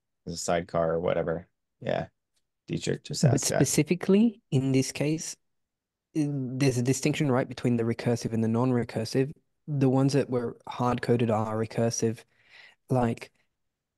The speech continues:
Speaker 2: do we have any thoughts about, like, does this require any spec changes? Because the delegated routing endpoint still expects you to pass a sid. Um,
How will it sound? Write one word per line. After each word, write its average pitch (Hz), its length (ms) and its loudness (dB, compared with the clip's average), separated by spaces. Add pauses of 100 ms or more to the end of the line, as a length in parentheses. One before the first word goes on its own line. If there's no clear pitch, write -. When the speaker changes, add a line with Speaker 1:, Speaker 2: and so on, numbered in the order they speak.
(460)
Speaker 2:
do 127 80 6
we 123 120 6
have 127 160 4
any 160 120 4
thoughts - 340 -2
about, 113 220 0
like, 107 160 -4 (180)
does 120 180 0
this 127 180 0
require 120 320 2
any 117 140 0
spec - 420 -4
changes? 135 480 0
Because 117 480 -2 (160)
the 120 140 0
delegated 120 500 0
routing 127 300 2
endpoint 113 580 -2
still - 300 0
expects - 440 -4
you 107 60 -8
to 107 180 -4 (120)
pass 117 360 -4
a 113 40 -2
sid. 117 420 -2 (960)
Um, 104 340 0